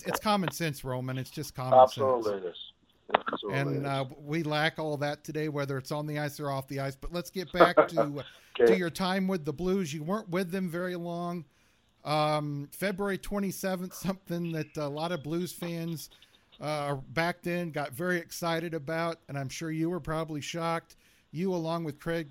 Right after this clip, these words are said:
Speaker 1: Johnson and, uh, Patrice Tardif and two draft picks, were traded to the Kings for Wayne Gretzky.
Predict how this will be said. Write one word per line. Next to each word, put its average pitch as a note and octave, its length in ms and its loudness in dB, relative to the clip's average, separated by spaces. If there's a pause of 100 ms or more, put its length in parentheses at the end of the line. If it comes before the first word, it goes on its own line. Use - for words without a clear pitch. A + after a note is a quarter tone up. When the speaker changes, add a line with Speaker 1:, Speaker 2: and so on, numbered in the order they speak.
Speaker 1:
Johnson D#3 560 -2
and, C#3 240 -2
uh, C3 160 -2
Patrice D3+ 460 -8
Tardif D#3+ 480 -2
and A#2+ 120 -6
two E3+ 140 -8
draft D3 400 -4
picks, D#3 400 -6 (400)
were C#3+ 140 -4
traded E3 420 0
to E3+ 120 -4
the D#3 100 -6
Kings D3+ 400 -6
for D3+ 180 -6
Wayne C#3 420 -4
Gretzky. C#3+ 580 -4